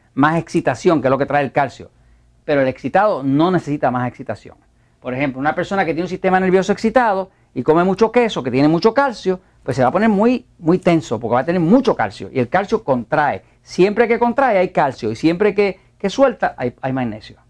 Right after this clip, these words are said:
Así que básicamente lo que usted come va a afectar esto, y usted puede determinar si va a tener un calambre o no lo va a tener.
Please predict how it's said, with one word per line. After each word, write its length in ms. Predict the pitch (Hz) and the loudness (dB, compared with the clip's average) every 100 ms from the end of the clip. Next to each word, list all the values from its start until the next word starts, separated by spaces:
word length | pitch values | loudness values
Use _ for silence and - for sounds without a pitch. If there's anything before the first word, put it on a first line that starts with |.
| _ _ _ _ _ | _ _ _ _ _
Así 160 | 120 170 | -12 -2
que 80 | |
básicamente 540 | 190 220 254 254 254 214 | -2 0 0 2 2 2
lo 140 | 175 | 2
que 80 | 160 | 0
usted 280 | - 254 262 | 0 0 4
come 460 | 277 262 185 175 _ _ _ 131 | 2 2 0 -6 _ _ _ 0
va 100 | 175 | 0
a 40 | |
afectar 460 | 196 196 - 202 185 | 0 -6 0 0 0
esto, 360 | 180 - 90 - _ _ _ _ _ - | -4 -8 -18 -18 _ _ _ _ _ -10
y 100 | 131 | -6
usted 240 | - 185 | 0 2
puede 300 | 202 220 226 | 4 4 2
determinar 640 | 226 233 233 240 214 214 - _ _ _ _ _ | 2 0 2 2 0 -2 -8 _ _ _ _ _
si 240 | - 151 | -4 0
va 140 | 139 208 | 2 2
a 60 | |
tener 360 | 226 233 233 - | 2 2 0 0
un 120 | 208 185 | -10 -2
calambre 560 | 214 262 302 262 247 | 0 2 2 2 0
o 100 | - | 0
no 120 | 139 147 | 2 2
lo 80 | |
va 80 | 147 | 2
a 40 | 143 | -2
tener. 260 | 117 87 | -8 -12